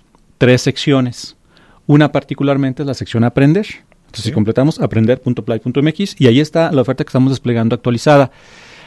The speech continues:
Speaker 1: Mm, próximamente, lo que tenemos más próximo ahorita es, por ejemplo, un programa de desarrollo de habilidades para el trabajo digitales,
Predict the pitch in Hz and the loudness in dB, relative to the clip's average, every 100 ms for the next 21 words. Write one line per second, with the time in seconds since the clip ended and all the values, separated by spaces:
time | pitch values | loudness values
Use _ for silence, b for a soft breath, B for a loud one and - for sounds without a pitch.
0 | B - 143 139 139 135 139 - 165 185 | B 2 4 6 8 6 4 0 0 2
1 | 226 180 160 156 214 - - - 117 110 | 4 4 2 2 -2 -4 -10 -4 -4 -2
2 | 127 139 151 147 147 135 139 127 123 151 | 0 0 0 -2 -6 -4 -2 0 0 -2
3 | 147 - 117 113 - - - 120 - 117 | -2 -2 -2 -2 -6 -8 -6 -4 -4 -4
4 | 131 127 117 101 - - 110 107 104 120 | 0 2 2 -2 -6 -6 -2 -2 -2 -2
5 | 117 120 117 110 98 98 107 107 110 113 | 0 0 0 0 -2 -4 -6 -4 -2 0
6 | 117 110 104 101 107 113 113 107 104 107 | 0 0 -2 -2 -4 -4 -6 -4 -4 -4
7 | 110 160 - - - - 101 - 117 135 | -4 -8 -10 -20 -20 -16 -14 -10 -8 -8
8 | 190 | -10